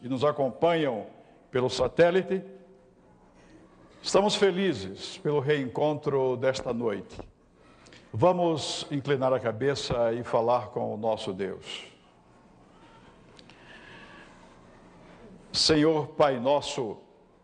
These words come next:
mais uma vez vamos abrir o livro santo.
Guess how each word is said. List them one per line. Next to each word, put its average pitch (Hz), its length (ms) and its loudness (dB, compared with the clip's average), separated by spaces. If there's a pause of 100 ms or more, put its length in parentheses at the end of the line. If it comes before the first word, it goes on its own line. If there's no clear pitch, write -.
(1300)
mais 151 300 2
uma 160 180 2
vez 165 800 -2
vamos 143 480 0
abrir 143 640 -2 (760)
o 127 80 -2
livro 135 380 2
santo. 107 500 -2